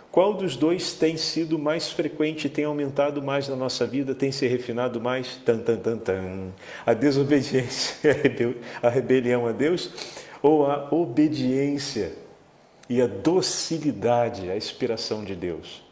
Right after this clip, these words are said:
Olha aí, vamos anotar isso. Parâmetro para a nossa vida familiar. Uhum, toma nota. Nas nossas avaliações, nos nossos exames de consciência em família, olha aí algo importantíssimo. O Senhor nos deu uma vida inteira para aprendermos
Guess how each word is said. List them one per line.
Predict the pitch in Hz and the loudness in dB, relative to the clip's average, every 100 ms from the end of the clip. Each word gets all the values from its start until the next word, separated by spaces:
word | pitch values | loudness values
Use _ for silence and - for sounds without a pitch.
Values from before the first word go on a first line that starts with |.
| _ | _
Olha | - 139 139 | 0 4 4
aí, | 143 | 2
vamos | 127 131 117 | 0 -2 0
anotar | 120 117 113 | 0 2 2
isso. | 123 - - | 2 -2 0
Parâmetro | 131 135 151 165 160 | 2 4 2 0 -2
para | 139 | -2
a | 139 | -2
nossa | 139 143 | -2 0
vida | 123 139 | 0 0
familiar. | 131 135 127 113 120 139 139 - | -2 -4 -2 0 0 0 -4 -8
Uhum, | 107 101 139 139 - - - | -6 -4 -4 -6 -14 -20 -10
toma | 110 107 | -6 -6
nota. | 92 87 92 - - - - - - _ _ - - - _ _ | -6 -8 -12 -16 -20 -20 -20 -20 -20 _ _ -20 -20 -20 _ _
Nas | - 113 | -2 0
nossas | 117 127 131 113 | 0 -2 -2 0
avaliações, | 117 110 107 104 143 151 | 0 0 -2 -2 -4 -4
nos | 127 110 | -4 -6
nossos | 127 - 110 | -6 -6 -6
exames | 101 131 156 | -4 -4 -4
de | 123 | -6
consciência | - 123 - 120 123 - | -6 -6 -4 -4 -4 -8
em | |
família, | 110 104 110 165 135 110 | -8 -6 -4 -4 -4 -4
olha | 160 160 | -6 -4
aí | 135 156 | -2 -2
algo | 160 160 | -2 -4
importantíssimo. | 139 - 170 - 175 156 - 160 202 - 92 85 - - - - - - - | -4 -4 -6 -4 -6 -6 -8 -6 -6 -6 -8 -12 -16 -20 -20 -20 -20 -20 -12
O | 123 | -6
Senhor | - 147 170 160 | -2 0 0 -2
nos | 147 131 | -2 0
deu | 160 | 0
uma | 180 147 | 0 -2
vida | 120 147 190 | -2 -4 -4
inteira | 170 - - 302 160 | -6 -4 2 2 2
para | - 143 147 | 0 0 0
aprendermos | - 151 143 117 123 165 160 151 - - | 0 -2 -2 0 0 0 -4 -8 -10 -12